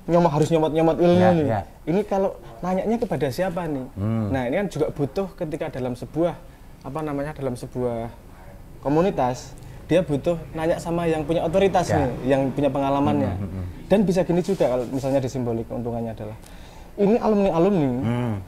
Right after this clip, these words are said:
Speaker 1: kalau dia, apa namanya, sudah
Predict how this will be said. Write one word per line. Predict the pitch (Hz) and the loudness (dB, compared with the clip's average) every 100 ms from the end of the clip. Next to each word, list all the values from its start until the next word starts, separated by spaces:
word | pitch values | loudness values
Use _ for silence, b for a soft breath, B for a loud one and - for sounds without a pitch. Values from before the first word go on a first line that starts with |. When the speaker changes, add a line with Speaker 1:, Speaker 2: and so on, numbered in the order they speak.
| - - | -14 -2
Speaker 1:
kalau | 175 185 170 - | 2 2 2 0
dia, | 151 147 151 143 131 127 135 156 - | 2 4 4 2 -4 -8 -14 -16 -10
apa | 143 156 175 | -8 -6 -4
namanya, | 165 165 180 180 - - | -4 -4 -6 -8 -14 -18
sudah | - - 165 - - 147 | -8 -2 -2 -2 -4 -4